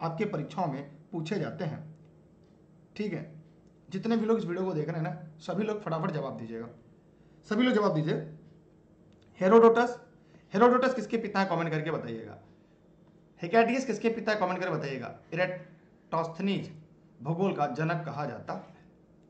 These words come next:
ठीक है, तो इस प्रश्न का उत्तर क्या होगा? D होगा। Herodotus किसके जनक है? Comment करके बताइएगा।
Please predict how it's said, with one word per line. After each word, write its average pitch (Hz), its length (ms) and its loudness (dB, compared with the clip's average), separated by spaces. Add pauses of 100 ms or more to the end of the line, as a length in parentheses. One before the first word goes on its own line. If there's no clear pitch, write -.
(320)
ठीक 208 160 0
है, - 260 -12 (840)
तो - 60 -6
इस - 60 -6
प्रश्न 226 260 -4
का 226 60 2
उत्तर 196 240 -2
क्या 180 140 -2
होगा? 175 360 -2 (120)
D 156 120 2
होगा। - 280 -6 (420)
Herodotus 247 600 6 (1040)
किसके 226 260 0
जनक 220 240 4
है? 233 100 4
Comment 190 260 2
करके 190 140 2
बताइएगा। 147 540 -4